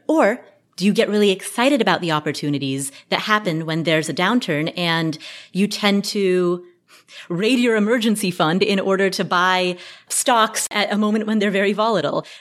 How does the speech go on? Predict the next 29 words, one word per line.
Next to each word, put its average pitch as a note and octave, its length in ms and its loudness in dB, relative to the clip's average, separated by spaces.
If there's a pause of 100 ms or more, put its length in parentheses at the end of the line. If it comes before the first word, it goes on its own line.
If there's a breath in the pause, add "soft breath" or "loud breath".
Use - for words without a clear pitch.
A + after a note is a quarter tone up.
Figure D#4 340 -2
out C4+ 260 0
how B3+ 100 0
you B3 180 2
tend A#3 240 -2
to A3+ 100 -2
react G#3 520 0
and F#3+ 120 -2
then F#3 120 -2
plan G3+ 260 -2
accordingly. F#3 560 -2
Are F#3+ 180 2
you A3 140 -2
subject G#3+ 400 -4
to - 100 -6
optimism E3+ 540 2
bias? C3+ 500 2
Are G3 140 4
you A3 160 0
subject G#3 520 -6
to F#3+ 360 0 (540 loud breath)
the G3+ 220 2
availability B3+ 560 4
heuristic E3 420 2
and G3+ 160 0
recall C4+ 360 2
bias? D3+ 400 0
What G#3+ 460 -2
biases G3+ 720 0